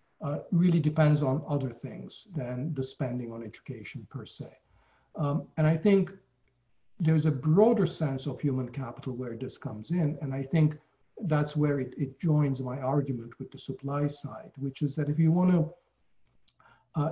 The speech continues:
really have skills that are going to pay off in the labor market, uh,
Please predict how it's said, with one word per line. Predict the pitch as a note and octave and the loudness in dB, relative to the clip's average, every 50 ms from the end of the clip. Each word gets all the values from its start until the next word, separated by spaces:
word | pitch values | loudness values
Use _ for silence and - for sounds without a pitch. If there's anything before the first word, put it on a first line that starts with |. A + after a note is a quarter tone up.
| - - - | -4 -4 -4
really | F3 D3 C#3+ D#3+ F#3 G#3+ A3+ G#3+ G3+ F#3 E3+ | -2 0 2 4 4 4 4 4 4 2 2
have | E3 - - D#3 D#3+ D#3+ D#3+ D#3 D3+ D3+ C#3 - - _ _ | 0 -2 -2 0 2 2 4 4 2 2 0 -4 -10 _ _
skills | - - - - - - D#3+ D#3+ D#3+ D#3 D3+ C#3+ C#3 C3 - - | -16 -14 -14 -6 -2 2 4 4 6 6 4 4 2 0 -4 -6
that | D#3+ C#3+ C3+ | -6 -4 -4
are | B2 | -4
going | A#2+ - C#3 C3 C3 B2+ | -4 -4 -4 -4 -4 -4
to | - C3 | -6 -8
pay | - - C3+ B2 B2+ C3 | -6 -6 -4 -2 -2 -2
off | C3 B2+ B2+ B2 - - | -2 -2 -4 -8 -10 -10
in | E3+ A#2 | -10 -10
the | A2+ A#2+ | -10 -10
labor | A#2+ B2 B2 B2+ C3 C3 B2 | -10 -6 -6 -6 -6 -6 -6
market, | A2+ A2 A2+ B2+ B2+ - - - - - _ _ _ _ _ _ _ _ _ _ _ - C#3+ | -8 -8 -8 -10 -10 -10 -12 -14 -18 -18 _ _ _ _ _ _ _ _ _ _ _ -12 -10
uh, | C3+ C3 | -8 -8